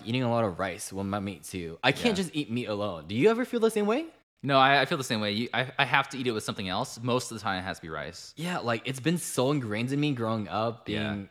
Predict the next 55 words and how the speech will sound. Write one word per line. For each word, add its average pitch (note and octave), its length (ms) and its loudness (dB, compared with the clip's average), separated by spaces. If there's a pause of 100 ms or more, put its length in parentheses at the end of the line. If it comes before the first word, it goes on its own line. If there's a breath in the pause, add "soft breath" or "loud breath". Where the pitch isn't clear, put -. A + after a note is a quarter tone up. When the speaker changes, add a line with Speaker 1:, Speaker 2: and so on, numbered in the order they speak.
(120)
Speaker 1:
Asian A2 500 -2
and A#2+ 260 0
being B2+ 220 -2
poor. F#2+ 460 -6 (340)
I G#2+ 60 -10
mean, G2 280 -6 (180)
the G2 80 -12
two A2 180 -4
are G2 60 -4
kinda, A2 240 -2
like, G2 180 -4
one G#2+ 160 -2
and G2+ 120 -2
one - 120 0
Speaker 2:
You, C#3+ 80 4
Speaker 1:
together. G#2+ 260 2
Speaker 2:
you - 60 4
have C3 220 2
to B2 100 -6
be - 100 -2
Speaker 1:
But A#2+ 140 6
Speaker 2:
if A#2 60 0
Speaker 1:
you E3 100 4
Speaker 2:
you're D#3 80 6
a - 40 2
Speaker 1:
have D#3 220 8
Speaker 2:
first - 40 -2
Speaker 1:
to F#3+ 80 2
have, F3 240 4
like, D3 100 4
Speaker 2:
generation. A2+ 60 2
Speaker 1:
a C3+ 40 4
certain, C#3 320 -2
like, A#2 160 0 (400)
meat A#2+ 340 -6
to - 160 -10
rice G#2 300 -2
ratio, F#2 480 -2
right? G2+ 300 -6
Speaker 2:
Yeah, D#2+ 260 -6 (460)
it A2 80 -6
does. A2+ 480 2 (240)
I B2+ 60 2
freaking C#3 500 -2
pack C#3+ 360 2
my A2 120 -2
rice G2 300 -4
though. D#2 260 -6 (260 soft breath)
I C3 40 2
don't F#3 80 4
think A3 100 4
there's E3 40 -2
been F3 180 2
a - 40 -4
day C3+ 520 2